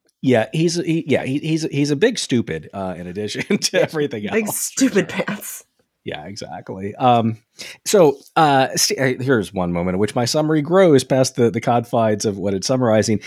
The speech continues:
Speaker 1: Steele doesn't actually repeat the Ephesian matron story 'cause he didn't really need to. It was kind of an eighteenth century commonplace.
Speaker 2: Then
Speaker 1: Um,
Speaker 2: you don't
Speaker 1: but
Speaker 2: need to do it now, and we all know. <laughs>
Speaker 1: <laughs> Well,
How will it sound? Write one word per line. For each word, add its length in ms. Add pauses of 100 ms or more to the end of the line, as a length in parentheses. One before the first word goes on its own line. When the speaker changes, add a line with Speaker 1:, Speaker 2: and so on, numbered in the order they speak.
(140)
Speaker 1:
Steele 280
doesn't 280
actually 380
repeat 400
the 100
Ephesian 440
matron 360
story 420
'cause 180
he 120
didn't 340
really 320
need 320
to. 240
It 40
was 140
kind 280
of 80
an 40
eighteenth 360
century 340
commonplace. 840 (500)
Speaker 2:
Then 140
Speaker 1:
Um, 100
Speaker 2:
you 100
don't 140
Speaker 1:
but 80
Speaker 2:
need 220
to 100
do 260
it 160
now, 300
and 160
we 140
all 400
know. 540
<laughs> 60
Speaker 1:
<laughs> 880
Well, 180